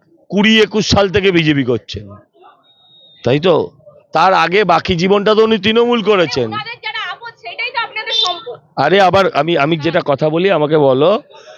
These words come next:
Speaker 1: নিশীথ প্রামাণিক চার বছর বিজেপি করছে,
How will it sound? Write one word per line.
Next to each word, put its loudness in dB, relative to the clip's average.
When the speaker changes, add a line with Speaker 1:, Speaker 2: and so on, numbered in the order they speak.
Speaker 1:
নিশীথ 2
প্রামাণিক 2
চার 2
বছর 2
বিজেপি 0
করছে, -6